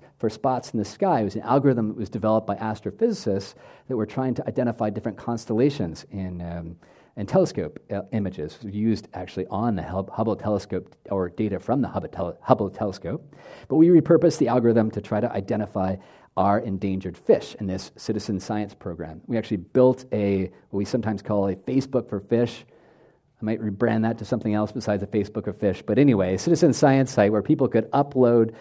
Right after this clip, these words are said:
their, um, images, and then we could do the spot matching and then learn a lot of valuable information about their biology, where these endangered fish were going, how they were using protected areas, where they were breeding, and things like that. So the kind of core information that a marine biologist like myself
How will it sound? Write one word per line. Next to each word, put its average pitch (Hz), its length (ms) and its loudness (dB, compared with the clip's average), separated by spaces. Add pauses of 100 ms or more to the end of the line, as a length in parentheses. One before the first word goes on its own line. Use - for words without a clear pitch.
(260)
their, 110 500 6
um, 95 360 0
images, 147 640 2
and 110 160 2
then 110 220 0
we 131 160 0
could 127 200 -2
do 110 160 -2
the 98 80 0
spot 127 300 0
matching 113 420 -2 (220)
and 127 100 -2
then 135 160 2
learn 170 200 4
a 175 40 4
lot 98 340 2 (120)
of 98 120 -6
valuable 123 440 6
information 90 680 -4
about 82 240 -8
their 98 100 -8
biology, 143 560 2 (280)
where 123 260 6
these 127 200 6
endangered 113 400 2
fish - 240 -6
were 87 100 -6
going, 147 540 6
how 113 220 -2
they 104 100 -2
were 98 80 0
using 92 320 -4
protected 156 400 0
areas, 123 420 4 (340)
where 80 180 -4
they 78 120 -6
were 80 100 -6
breeding, 135 440 4
and 98 80 -6
things 98 220 -4
like 92 160 -4
that. 98 340 -2
So 98 220 0
the 107 100 0
kind 170 280 2
of 117 160 -2
core 170 360 8
information 123 760 0
that 95 140 0
a - 20 -2
marine 107 220 0
biologist 107 460 2
like 92 140 -6
myself 117 480 4